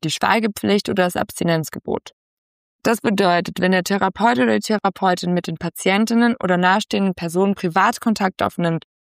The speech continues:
sexuelle Angebote macht oder anzügliche Kommentare abgibt oder Dienstleistungen von ihnen fordert oder in den körperlichen Kontakt tritt,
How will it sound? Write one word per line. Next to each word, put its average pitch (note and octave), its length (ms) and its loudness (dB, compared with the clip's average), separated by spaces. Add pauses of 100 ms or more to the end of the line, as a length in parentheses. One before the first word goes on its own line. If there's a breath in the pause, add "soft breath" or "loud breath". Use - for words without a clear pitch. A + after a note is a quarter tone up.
(140)
sexuelle F#3 460 2
Angebote G3+ 560 2
macht G3 320 2
oder F#3 160 2
anzügliche F#3 520 -4
Kommentare G3 680 0
abgibt G#3 560 -2 (840)
oder F#3+ 340 4
Dienstleistungen G#3 960 0
von F#3 140 -6
ihnen F#3 200 -4
fordert F#3+ 600 2 (360)
oder F#3+ 240 4
in F3+ 80 2
den F3 160 0
körperlichen F3+ 520 0
Kontakt G3+ 460 -2 (100)
tritt, G#3+ 240 0